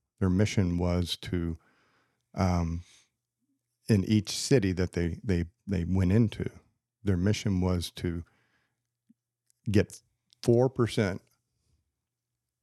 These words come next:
of the church population in that city debt-free.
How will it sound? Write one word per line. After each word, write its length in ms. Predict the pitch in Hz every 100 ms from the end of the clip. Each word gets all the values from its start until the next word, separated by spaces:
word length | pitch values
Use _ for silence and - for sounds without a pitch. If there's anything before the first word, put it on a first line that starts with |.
| _
of 100 | -
the 100 | 90
church 340 | 82 104 101 -
population 680 | 101 92 92 87 85 90 82
in 80 | 87
that 220 | 90 98
city 400 | - 98 85 80 - _ _ _ _ _ _ _ _ _ _
debt-free. 460 | 107 - - 90